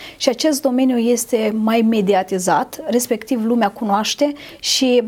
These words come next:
lumea conștientizează că aceasta este o infracțiune.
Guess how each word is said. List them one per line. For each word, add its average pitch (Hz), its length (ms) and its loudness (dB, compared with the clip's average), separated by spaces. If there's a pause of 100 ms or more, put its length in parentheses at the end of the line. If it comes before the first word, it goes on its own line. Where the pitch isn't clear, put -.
(220)
lumea 254 300 0
conștientizează 233 1200 -2 (320)
că 226 120 -4
aceasta 196 500 0
este 226 300 0
o 202 120 2
infracțiune. 214 840 -4